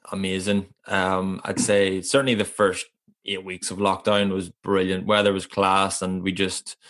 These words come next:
um, got back to just, just being us, having, um, no fomo, just this is us, and we're hanging out, and we're having the crack,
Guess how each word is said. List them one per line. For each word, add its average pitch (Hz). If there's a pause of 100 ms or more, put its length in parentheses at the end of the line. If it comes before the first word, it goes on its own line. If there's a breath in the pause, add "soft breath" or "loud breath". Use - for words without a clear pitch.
(540 loud breath)
um, 98 (240)
got 110
back 101
to 104 (100)
just, - (180)
just 98
being 98
us, 101
having, 95
um, 92
no 110
fomo, 104 (180)
just -
this 101
is 98
us, 98
and 95
we're 90
hanging 95
out, 92
and 92
we're 92
having 90
the 87
crack, 85